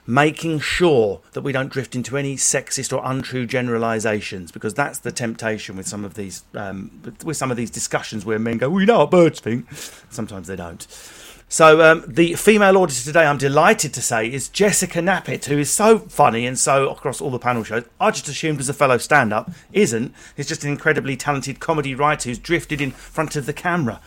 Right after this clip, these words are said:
He's managing to not have her cake and not eat it and earn a living. Whereas I have to, like, squirt jokes out into drunk fuckers' faces just to get on Mock the Week once a decade. Jessica is able to scribe wonderful words and everyone loves her. So it's an absolute honour to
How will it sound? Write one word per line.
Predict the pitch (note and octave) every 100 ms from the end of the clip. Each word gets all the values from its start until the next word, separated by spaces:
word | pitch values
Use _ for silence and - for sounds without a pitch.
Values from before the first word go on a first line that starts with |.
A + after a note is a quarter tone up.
| - - - -
He's | D3
managing | E3+ E3 C#3 D#3
to | C3+
not | D3 D#3 D3
have | C#3+
her | C3+
cake | C#3 C3+ -
and | D3+ D3
not | C#3+ C#3
eat | C3+ C3 B2+
it | -
and | C3+ C#3
earn | C3+ C3
a |
living. | C#3 D3+ A2 F2+ - - - - - - -
Whereas | B2+ C3+
I | D3 C#3
have | D3 C3+
to, | C3
like, | B2
squirt | - - - C#3+ C3+ -
jokes | D#3+ D3 D3 A2
out | B2
into | A2+
drunk | G#2 B2+ C3
fuckers' | - C#3+ - A#2
faces | D3 D3+ C3+ A#2
just | - B2
to | -
get | B2+
on | A#2 C3
Mock | C3+ -
the | B2
Week | C3+ B2+
once | A#2 A2+ A2+
a |
decade. | G2+ G2 - G2+ A2 - - - - -
Jessica | E3 - C#3+ C3+
is | C3
able | C3+ C3
to | A#2+ -
scribe | - - E3 D3 A#2+
wonderful | C#3 D3 A#2+ C#3+
words | C3 C3 D3+ E3+
and | C#3+
everyone | D#3 D#3 E3+ F3
loves | F#3 A3 F#3+
her. | B2+
So | - D3
it's | D3
an |
absolute | F3+ - F3 F#3+
honour | F#3 F#3 G3
to | G3